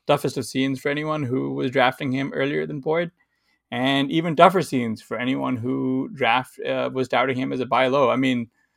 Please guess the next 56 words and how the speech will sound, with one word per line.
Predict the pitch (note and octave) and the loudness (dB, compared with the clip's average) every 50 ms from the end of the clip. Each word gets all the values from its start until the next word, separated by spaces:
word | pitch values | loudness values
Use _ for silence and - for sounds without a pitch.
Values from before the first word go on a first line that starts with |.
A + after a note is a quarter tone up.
| _ _ _ _ _ _ - | _ _ _ _ _ _ -4
um, | A2+ A2+ A2+ A2+ A2 A2 A2 G#2+ G#2+ G#2+ G#2 G#2 - - - - | 0 0 2 2 2 0 0 -2 -6 -8 -8 -10 -10 -12 -12 -10
I, | - | -8
I, | G1+ G1+ G#1+ A1 G#1+ G#1+ - - - _ _ - - - - - _ - | -6 -4 -2 -2 -2 -2 -4 -6 -10 _ _ -16 -14 -14 -14 -14 _ -8
I'm | C3+ D3 C3 - _ | -6 -6 -6 -6 _
kind | - D#3+ D#3+ D#3+ C#3 | -2 0 0 0 0
of | A2+ | 0
tired | - A#2+ A2+ A#2 A#2+ A#2 | 0 2 2 2 2 0
of | A#2 A2 | -2 -2
talking | - A#2 A2 A2 - C3+ | 0 0 0 0 0 -2
about | B2 B2+ B2 A2 | 0 0 0 -2
the | A2+ A2 | -4 -8
Cincinnati | - A#2+ A2+ - A#2 A2+ A2 A2+ | -10 -10 -10 -6 -4 -4 -2 -2
receiving | G#2 G2+ G2+ - - A#2+ A#2+ A#2 | -4 -6 -8 -8 -8 -8 -8 -6
core. | - B2 A2+ A2 | -2 -2 -2 0
We've | G#2+ G#2 G2 | -2 -4 -4
done | A2+ A2 A2 | -6 -6 -6
it | G#2+ | -6
now | G#2+ G#2+ | -6 -8
two | G#2+ - A#2 A2 | -8 -10 -12 -12
weeks | A2+ A2+ A2 - | -12 -12 -12 -12
in | G#2+ G#2 | -10 -8
a | G#2 | -4
row, | G#2+ A#2+ A#2+ A2+ A2+ A2 G#2+ - - | -2 0 2 2 0 0 -2 -4 -4
but | A2 A2 - - | -4 -4 -4 -4
Higgins | - - A#2 C3+ C#3 C#3+ C#3+ C#3 B2 A#2 | -2 0 2 2 2 2 0 -2 -4 -6
was | A#2+ G#2+ G2 | -8 -8 -4
very | - A2+ A#2+ A#2+ A2+ | 0 2 2 2 2
good. | G#2+ - A2+ A2 A2 A2 A2 | 0 0 0 0 0 0 -2
His | B2 A2 G#2 G#2 G#2+ G#2+ | -4 -2 -2 -2 -2 -4
rookie | A2+ A#2 - B2 A#2+ | -6 -8 -4 -4 -2
A | A2+ A2+ | -2 -2
D | A2 A2 | -2 -6
P, | - - A2 A2 A2 G#2+ G#2 G2+ - - - | -8 -8 -8 -6 -6 -6 -6 -8 -10 -12 -10
uh, | F2 F2 F#2 F#2 F2+ F2 | -8 -6 -6 -6 -6 -4
where | G#2 A2 G#2+ | -2 -2 0
he | G#2 | 0
went | G#2 A2+ A2 G#2+ | 0 -2 -2 -2
in | G#2 | -2
rookie | A2 A2+ - A2+ G#2+ | -4 -4 -4 -4 -4
drafts, | - G#2+ G#2 G#2 G#2+ - - | -2 0 0 0 0 -2 -8
a | F2+ - - | -12 -12 -12
bit | B2 B2 C3 D3 C3 | -8 -2 0 0 2
of | A#2+ | 2
a | A2+ G#2 | 0 -2
blind | G#2+ G#2+ G#2 G#2+ A2 A2 | -2 -2 -2 -2 -4 -4
spot | - - A2+ G#2+ A2 A2 - | -4 0 2 2 2 2 -2
because | - - A2+ G#2 | -8 -8 -6 -6
of | G#2 G2 | -6 -4
how | - G2 G2 - - | -2 -2 -2 0 0
early | G#2+ G#2+ G#2+ G#2+ G#2+ | 0 0 0 -2 -4
he | G#2 | -4
went | G2+ G2+ G2 G2 | -6 -6 -8 -10
in | G2 | -10
the | G#2 | -10
second | - - A2+ - - A2 G#2+ | -6 -6 -6 -4 -4 -6 -4
round. | G#2+ G#2+ G#2+ G#2 G#2 G2+ | -4 -2 -2 -4 -4 -6